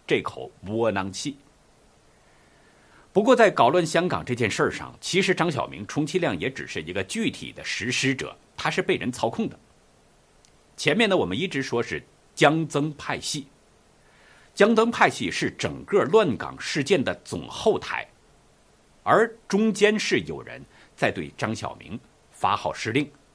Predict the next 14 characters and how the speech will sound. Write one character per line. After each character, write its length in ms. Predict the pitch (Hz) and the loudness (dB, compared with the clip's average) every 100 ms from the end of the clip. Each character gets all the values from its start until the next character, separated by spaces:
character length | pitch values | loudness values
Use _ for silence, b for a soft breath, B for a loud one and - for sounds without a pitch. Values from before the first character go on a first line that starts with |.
| _ | _
这 140 | 226 190 | 8 8
个 80 | |
人 160 | 90 69 | 6 0
就 120 | - | -8
是 120 | - | -10
我 100 | 82 | -10
们 160 | - 78 | -12 -12
前 240 | - - 76 | -8 -8 -6
面 240 | 151 131 - | -2 -4 -4
提 300 | - 73 85 | -12 -12 0
到 220 | 143 110 | 4 4
的 120 | 80 - _ _ _ _ _ - | 0 -10 _ _ _ _ _ -6
廖 300 | 101 131 76 - | 2 2 0 -8
辉。 260 | - 104 | -12 -10